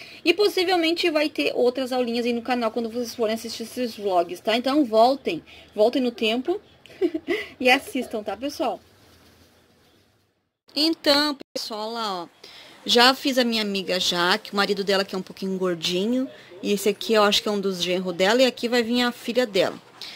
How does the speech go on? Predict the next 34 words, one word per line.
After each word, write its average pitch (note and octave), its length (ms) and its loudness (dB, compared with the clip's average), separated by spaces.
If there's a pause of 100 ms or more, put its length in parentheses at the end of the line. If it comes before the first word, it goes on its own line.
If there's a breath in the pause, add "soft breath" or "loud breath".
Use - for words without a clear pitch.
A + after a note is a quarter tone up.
(220 loud breath)
Aí, B3+ 720 6
gente, G#3+ 340 -2
não F3+ 100 -4
é F#3 40 -6
só - 200 -4
isso, D4+ 340 0
não. D#4+ 200 2 (680 loud breath)
Vai G3+ 120 2
ter A3 140 2
mais A3 220 2
quatro D4+ 300 2
pessoas C4+ 380 0
aqui B3 140 -2
na A3+ 140 -2
frente G#3+ 380 -2
e C4 40 0
um B3+ 60 -2
cachorro. - 580 -2
Então, - 180 -6
vai F#3+ 100 -4
ser G#3 140 -8
um, G#3+ 100 -6 (220)
um, F#3+ 400 -6 (840 loud breath)
um G3 100 -4
enfeitinho G#3 640 0
de G3 140 -4
bolo, A3+ 460 6
um - 20 0
enfeitinho G3+ 540 -4
de, F#3 260 -4
de E3 180 -8
decoração F3 720 -2
bem F3+ 420 0
grandinho. G#3 640 0